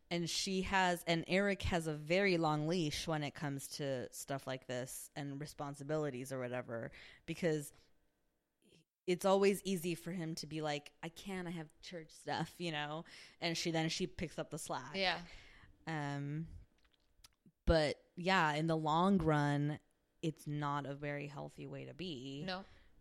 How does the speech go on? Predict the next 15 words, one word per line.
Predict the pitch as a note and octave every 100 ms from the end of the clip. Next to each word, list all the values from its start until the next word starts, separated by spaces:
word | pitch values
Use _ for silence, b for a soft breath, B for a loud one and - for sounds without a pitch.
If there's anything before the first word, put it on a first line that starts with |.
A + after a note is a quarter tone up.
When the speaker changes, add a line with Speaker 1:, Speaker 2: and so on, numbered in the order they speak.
| -
Speaker 1:
Because | D#3+ E3 D3
it | D3
Speaker 2:
'Cause | - E3
you |
Speaker 1:
can | E3+ F#3
be | F#3 E3
very | D3 C#3
Speaker 2:
y-, |
Speaker 1:
destructive. | C#3 - - F#3 - - G#1+ A1+ F#3+
Speaker 2:
yeah, | E4+
you | D4 G#3
can | G#3+ G3
burn | F3+ G3
out. | C#4+ G3 - _ _
Speaker 1:
Yeah. | D3+ E2 D#2